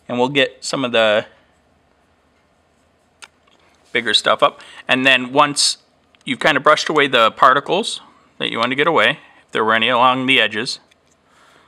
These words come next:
we'll close this brush, make sure there's nothing, get back on it.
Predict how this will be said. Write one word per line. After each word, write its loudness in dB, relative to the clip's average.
we'll -16
close -2
this -8
brush, -2
make -2
sure -6
there's -10
nothing, -4
get -4
back 0
on 2
it. -6